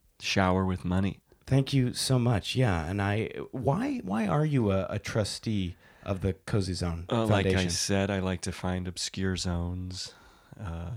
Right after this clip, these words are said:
Speaker 1: this began as a boy seeking out shadowed corners, untapped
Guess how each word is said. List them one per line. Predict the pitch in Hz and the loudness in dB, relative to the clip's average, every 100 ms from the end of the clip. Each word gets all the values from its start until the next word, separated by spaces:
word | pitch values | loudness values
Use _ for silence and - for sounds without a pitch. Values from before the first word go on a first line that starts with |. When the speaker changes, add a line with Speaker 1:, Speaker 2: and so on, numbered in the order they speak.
| 82 82 | -10 -12
Speaker 1:
this | - | -12
began | - 87 90 90 90 | -10 -6 -4 -4 -6
as | 90 | -8
a | 92 | -6
boy | 92 87 90 92 98 - _ _ _ _ _ - | -4 -2 0 -2 -2 -8 _ _ _ _ _ -12
seeking | - - 92 | -10 -6 -4
out | 87 - - _ _ _ _ _ _ - | -4 -4 -8 _ _ _ _ _ _ -10
shadowed | - - 92 92 - | -4 0 0 0 -2
corners, | - 92 87 90 90 - - - _ _ _ _ _ _ _ | -6 -4 -2 -2 -2 -4 -6 -12 _ _ _ _ _ _ _
untapped | 98 92 87 85 82 - 90 90 - | -4 -2 -2 -4 -6 -2 -2 -2 -6